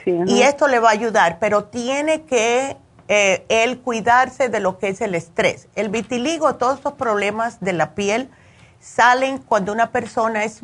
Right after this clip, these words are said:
Speaker 2: eh, muy responsable, una persona que se preocupa mucho por, eh, hacer sus cosas y terminar cosas a tiempo y todo eso. Ese estrés puede debilitar el sistema inmune. Entonces,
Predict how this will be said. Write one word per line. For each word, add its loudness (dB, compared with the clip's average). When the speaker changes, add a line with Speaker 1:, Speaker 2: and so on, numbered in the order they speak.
Speaker 2:
eh, -2
muy 2
responsable, 0
una 0
persona -2
que -4
se -4
preocupa -2
mucho -2
por, 2
eh, 0
hacer 0
sus -6
cosas 2
y -2
terminar 0
cosas -4
a 0
tiempo -2
y -2
todo 2
eso. 0
Ese -4
estrés 0
puede 6
debilitar 0
el -2
sistema -4
inmune. -4
Entonces, 0